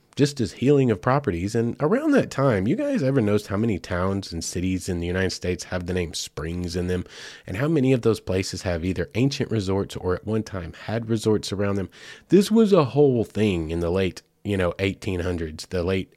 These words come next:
nineteenth century. These people, like, people were all about this, and they'd put up hotels,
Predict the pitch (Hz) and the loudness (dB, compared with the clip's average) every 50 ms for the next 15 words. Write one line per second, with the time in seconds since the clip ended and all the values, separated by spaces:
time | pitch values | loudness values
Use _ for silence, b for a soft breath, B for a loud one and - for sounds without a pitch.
0 | _ - 98 90 85 - - - 92 82 - - - 104 92 - - 90 90 82 | _ -6 -4 -4 -6 -6 -8 -8 -8 -8 -8 -8 -6 -6 -6 -4 -4 -4 -4 -6
1 | - - _ _ _ _ _ _ _ _ _ _ - - - - 123 98 117 143 | -6 -12 _ _ _ _ _ _ _ _ _ _ -20 -12 -6 -4 0 4 6 6
2 | 147 135 139 135 135 123 113 104 92 87 92 90 85 - - - - 131 135 - | 6 6 6 6 6 8 6 4 4 4 2 0 -2 -4 -8 -4 -2 -2 0 2
3 | 127 101 107 110 113 107 95 95 92 92 - - 85 - - 92 101 117 113 - | 2 4 4 4 4 4 4 2 2 0 0 -4 -10 -8 -4 -2 -2 -2 0 2
4 | 123 110 101 90 - - - - - - 95 - - - 143 143 135 131 131 | 2 4 4 2 2 -2 -14 -14 -10 -10 -10 -8 -2 0 2 4 4 2 0